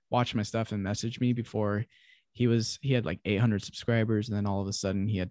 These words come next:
five hundred thousand. So he's definitely hopped up quite quick, but, uh, definitely do some collaborating. I wanna meet some new creators. Uh,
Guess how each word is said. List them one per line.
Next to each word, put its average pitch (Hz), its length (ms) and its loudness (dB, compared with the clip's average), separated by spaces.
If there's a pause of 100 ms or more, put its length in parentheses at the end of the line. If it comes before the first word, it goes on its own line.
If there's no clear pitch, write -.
five 117 160 6
hundred 120 280 6
thousand. 120 480 4
So 104 260 2 (800)
he's 143 180 4
definitely 143 340 6
hopped 131 300 4
up 135 140 0
quite 123 220 0
quick, 143 280 2
but, 131 220 2 (1300)
uh, 139 260 4
definitely 175 800 4 (340)
do 139 160 2
some 143 220 -2
collaborating. 127 840 2
I - 60 -8
wanna 117 180 0
meet 117 160 2
some 117 160 -2
new 117 100 2
creators. 113 680 0
Uh, 98 360 2